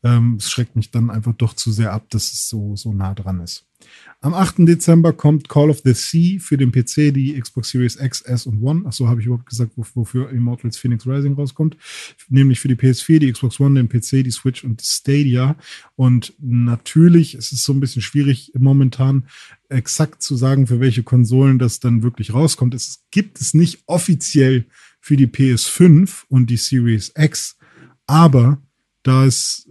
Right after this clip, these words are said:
da die Konsolen ja, ähm, also die neuen Konsolen,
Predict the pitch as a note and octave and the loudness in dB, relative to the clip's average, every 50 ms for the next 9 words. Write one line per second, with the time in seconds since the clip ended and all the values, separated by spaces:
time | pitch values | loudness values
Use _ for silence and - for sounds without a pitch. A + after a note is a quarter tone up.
0 | - - C3 A#2 B2+ C3 B2+ C3 B2 A#2 - C3 B2 A#2+ C3 C3+ C3+ C3 C3 B2+ | -20 -16 -8 -4 -2 0 0 0 -2 -2 0 0 0 2 4 4 4 4 4 2
1 | B2 B2+ C3 B2 B2 B2+ C3 A#2+ A#2+ A2+ B2 A#2+ A2+ A2 A2 _ _ _ _ _ | 2 0 -2 -4 -8 -8 -8 -6 -6 -4 -4 -6 -6 -8 -10 _ _ _ _ _
2 | _ _ _ _ _ _ _ _ _ _ _ - A2 G2+ G#2 G#2 G#2 A2+ B2+ C3+ | _ _ _ _ _ _ _ _ _ _ _ -8 -6 -4 -4 -2 -2 0 2 2
3 | C3+ B2+ - - A#2+ A#2+ A2+ A#2+ B2 B2+ C3+ C3+ - | 2 2 2 2 2 2 4 4 4 4 2 2 -2